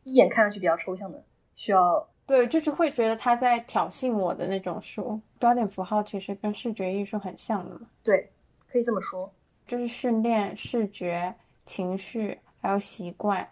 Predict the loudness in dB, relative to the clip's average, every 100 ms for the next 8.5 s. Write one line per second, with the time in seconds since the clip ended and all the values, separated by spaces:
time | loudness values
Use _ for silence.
0 | _ -6 -2 0 2 0 0 -4 -6 -8
1 | -10 -10 -12 -10 -6 -6 -4 0 0 2
2 | 0 -2 -4 -6 -8 -10 _ -6 -4 -2
3 | 0 -2 -2 -4 -4 -6 -8 -12 -8 0
4 | 0 0 -4 -6 0 2 2 2 0 -2
5 | -8 _ _ _ _ 4 8 8 6 4
6 | 2 2 0 -2 -8 -2 -2 -2 -4 -6
7 | -6 -8 _ _ 2 4 4 0 -4 -2
8 | -2 -2 -2 -4